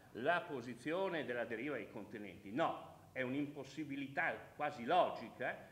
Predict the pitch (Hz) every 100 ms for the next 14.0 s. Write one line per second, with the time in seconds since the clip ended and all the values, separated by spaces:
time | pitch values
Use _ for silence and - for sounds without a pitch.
0 | - - 226 220 196 180 - 131 113 113
1 | 110 113 104 135 135 123 139 139 104 90
2 | 98 113 165 160 156 247 - - 151 175
3 | 156 131 - 120 113 131 113 107 104 139
4 | 151 180 185 226 262 - - - 135 147
5 | 170 - 202 127 117 117 139 139 143 139
6 | 135 127 135 127 123 - 143 120 - -
7 | - 123 120 120 165 147 - 107 113 -
8 | 127 117 202 196 170 143 127 123 135 123
9 | 101 101 98 98 113 110 117 - 196 196
10 | 95 120 123 120 101 92 - 90 98 -
11 | 180 120 - - - - - - - -
12 | - - 185 160 101 - - - - 113
13 | 147 131 127 196 208 170 160 208 185